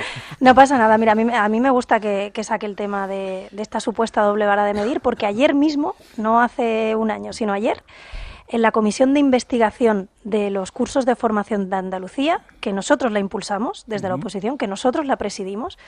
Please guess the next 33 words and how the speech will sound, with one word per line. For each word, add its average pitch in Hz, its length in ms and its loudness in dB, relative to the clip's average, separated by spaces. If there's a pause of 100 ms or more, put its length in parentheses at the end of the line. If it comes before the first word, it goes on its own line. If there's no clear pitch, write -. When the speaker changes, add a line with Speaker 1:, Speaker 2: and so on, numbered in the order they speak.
(300)
Speaker 1:
vino 254 200 6
la 294 60 6
señora 254 300 0
Susana 254 340 -4
Díaz. 240 260 -6 (300)
Speaker 2:
Ujú. - 280 -14
Speaker 1:
Y 220 160 2
ante-, 208 420 0
y 220 180 0
antes 208 300 0
de 208 60 0
ayer 262 320 0
vino 269 260 2
los 254 180 0
señores 254 400 -2
Chávez 277 380 0
y 233 100 -2
Gri-, 220 220 -2
y 214 80 -10
Chávez 240 260 -2
y 269 60 -2
Griñán, 247 400 0 (380)
que 226 180 0
tuvieron 220 440 4
que 339 120 2
dejar 240 320 0
sus - 220 -6
escaños 254 640 -2 (200)
gracias 220 420 -2
al 269 140 0
pacto 226 260 -2
con 311 160 0
Ciudadanos. 214 580 -4